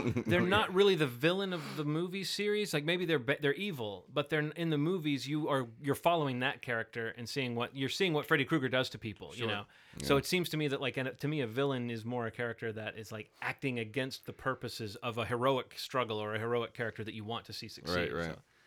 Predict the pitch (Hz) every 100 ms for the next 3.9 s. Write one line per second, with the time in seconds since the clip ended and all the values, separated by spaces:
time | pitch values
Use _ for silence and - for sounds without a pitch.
0 | _ _ _ _ _ - 120 120 117 113
1 | 110 107 - - - _ _ _ _ -
2 | - - - 143 120 123 104 101 117 127
3 | 110 107 107 101 98 92 98 85 165